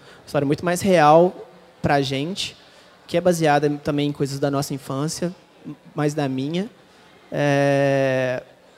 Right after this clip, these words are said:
e aí foi isso. Lições foi uma história muito difícil pra mim, pra, pra eu fazer, até por lidar com essa pressão que eu me coloquei pelo sucesso de Laços e, e não querer decepcionar as pessoas depois disso, fazendo uma história tão diferente,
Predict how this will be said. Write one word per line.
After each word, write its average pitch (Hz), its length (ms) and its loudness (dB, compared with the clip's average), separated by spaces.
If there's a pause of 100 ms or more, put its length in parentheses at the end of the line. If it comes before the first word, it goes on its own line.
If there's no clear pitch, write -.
(380)
e 202 140 2
aí 202 100 4
foi 269 200 -2
isso. 190 520 -4
Lições 185 300 -4
foi 196 80 -4
uma 180 40 0
história 175 260 -2
muito 175 160 -4
difícil 185 400 -2
pra 165 160 -2
mim, 160 340 -6 (400)
pra, 139 300 -2
pra - 100 -4
eu 139 60 -2
fazer, 139 600 -2 (320)
até 170 280 -6
por 190 260 -6
lidar 165 280 4
com - 80 -2
essa 165 280 0 (340)
pressão 170 360 -2
que 190 160 0
eu 196 60 6
me 208 120 -2
coloquei 180 520 2
pelo 160 260 -2
sucesso 147 420 -4
de 151 100 -6
Laços 147 580 -2
e, 139 360 -2 (540)
e 175 40 -2
não 160 120 2
querer 156 220 -2
decepcionar 151 540 -2
as 175 80 -6
pessoas 147 380 -2
depois 143 280 0
disso, 143 220 -2
fazendo 147 240 -2
uma 143 60 -4
história 143 240 -4
tão 160 220 -6
diferente, 156 640 -4